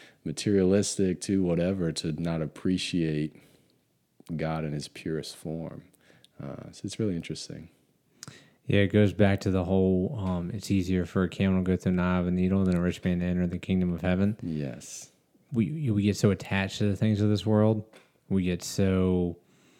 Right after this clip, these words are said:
Speaker 2: inundated with, "Gotta have the latest thing, gotta have this, gotta have that." You know, like, we talk about it all the time, you know? It's like, we'll catch ourselves, "Man, I really need to buy this." It's like, "Well, I don't need it."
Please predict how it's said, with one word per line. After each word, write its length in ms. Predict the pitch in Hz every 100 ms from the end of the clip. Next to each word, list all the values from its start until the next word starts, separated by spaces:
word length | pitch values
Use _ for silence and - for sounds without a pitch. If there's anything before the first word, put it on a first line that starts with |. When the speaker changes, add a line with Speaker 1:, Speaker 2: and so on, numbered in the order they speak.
| - - - _ _ -
Speaker 2:
inundated 560 | 98 92 90 90 90 92
with, 460 | 95 90 85 - - _
"Gotta 220 | - 98
have 260 | 95 92 92
the 60 | 92
latest 380 | 92 92 87 -
thing, 300 | 95 92 95
gotta 180 | 92
have 280 | 87 92 90
this, 240 | 95 92 92
gotta 220 | 95 92
have 260 | 92 90 90
that." 360 | 95 90 -
You 100 | 104
know, 280 | 95 92 165
like, 260 | 139 98 - _ - - _ _ _ -
we 40 |
talk 140 | - 92
about 160 | 92
it 40 | 90
all 60 | 90
the 40 |
time, 380 | - 110 110 90
you 80 | 90
know? 140 | 92
It's 180 | 92 -
like, 260 | 98 92 -
we'll 200 | 131 101
catch 240 | - 104
ourselves, 460 | 95 - 98 90 87 -
"Man, 160 | 104
I 20 | 107
really 200 | 107 98
need 260 | 101 104
to 280 | 95 90 90 - _ _ _ _ _ _ _ -
buy 240 | 98 95
this." 340 | 92 101 90 -
It's 100 | 107
like, 100 | 113
"Well, 120 | 135
I 40 |
don't 200 | 123 87
need 220 | 87 87
it." 160 | 85 -